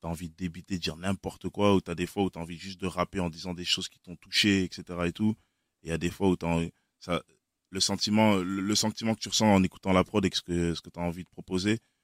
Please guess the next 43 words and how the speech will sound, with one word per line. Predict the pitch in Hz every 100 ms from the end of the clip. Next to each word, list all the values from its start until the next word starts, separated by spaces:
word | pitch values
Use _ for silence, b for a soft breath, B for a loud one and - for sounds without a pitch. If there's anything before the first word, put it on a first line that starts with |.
| _ _
tu | -
sens | 101
qu'il | -
faut | - 85
plus | 95 -
que | 90
du | 87
rap, | 92 95
faut | - -
pousser | - -
un | 87
peu | 92
la | 90 87
mélo, | 87 95
ça | 95 80
va | 80
tout, | -
ça | -
va | 87
impacter | 85 87 -
un | 87
peu | 87
plus | - -
avec | 90 90
la | 87
mélo. | 92 95
Ça | 95
veut | 90
dire | 101
que | 98
moi, | 110
je | 87
vais | 85
vraiment | 82 101 113 107 107 _ _ _ _ _ _ -
au | 82
feeling, | - 90 98 82
tu | 80
vois, | 82
les | 78
prods. | - 78
C'est | - 76
vraiment | 82 95 92
au, | 82 80 -